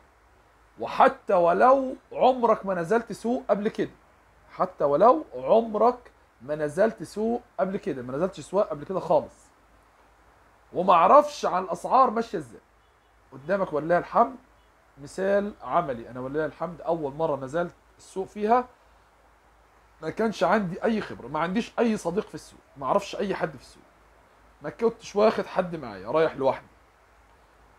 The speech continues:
وما كنتش اعرف الاسعار الغنم ماشيه ازاي.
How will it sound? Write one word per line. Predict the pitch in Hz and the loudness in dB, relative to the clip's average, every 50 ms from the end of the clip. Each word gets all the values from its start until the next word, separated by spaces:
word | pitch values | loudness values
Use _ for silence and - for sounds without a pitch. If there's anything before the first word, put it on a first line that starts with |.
| _ _ - | _ _ -10
وما | 123 151 165 175 170 175 175 170 165 165 160 160 160 160 160 160 165 | -6 -2 0 2 4 4 4 4 4 4 2 2 2 0 0 -2 -4
كنتش | 180 - 262 - - 214 - 262 | -4 -4 -4 -6 -2 2 4 6
اعرف | 254 247 240 220 - | 6 6 6 4 2
الاسعار | 202 175 165 165 - 170 165 220 277 277 240 | 0 -2 -2 -2 -2 2 6 8 8 8 8
الغنم | 226 196 185 226 254 269 233 208 | 6 2 0 -2 -2 -2 -2 -4
ماشيه | 220 233 - - 202 | -4 -6 -4 -6 -8
ازاي. | 160 139 113 101 - | -8 -8 -12 -18 -20